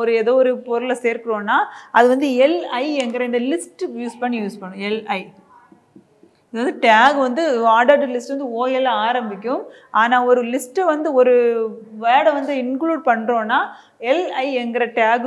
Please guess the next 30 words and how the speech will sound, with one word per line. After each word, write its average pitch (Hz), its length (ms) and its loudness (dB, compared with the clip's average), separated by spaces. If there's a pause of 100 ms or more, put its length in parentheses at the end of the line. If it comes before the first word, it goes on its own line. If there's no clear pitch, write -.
(140)
கொடுத்து 214 260 -6
தான் 254 160 -2
இன்க்ளூட் 208 400 -6
பண்ணணும். 190 320 -6
இது 214 160 -8
வந்து 240 220 -6
இதுக்கு 269 280 -8
வந்து 262 180 -6 (500)
காலி, 254 300 0 (140)
அ, 240 80 -2 (480)
எண்டிங் 294 360 -2
ஒட்டு 240 240 -6
வேணா 247 340 2
கொடுத்தா 233 240 -2 (120)
போதும், 269 320 -2
கொடுக்காட்டி 277 480 2 (120)
எரர் 233 240 -8
காட்டாது. 208 300 -2
இது 226 100 -4
வந்து 247 160 -4
ஒரு 202 140 -12
காலி 247 240 -2 (100)
ஒட்டா 226 180 0 (100)
எடுத்துக்கும். 185 440 -10 (600)
Yeah, 220 200 -6
நெக்ஸ்ட் 208 300 -10
வந்து 233 200 -4 (1600)
ஆர்டர்டு 233 400 -2
லிஸ்ட், 440 180 0 (140)
அன்ஆர்டர்டு 254 560 4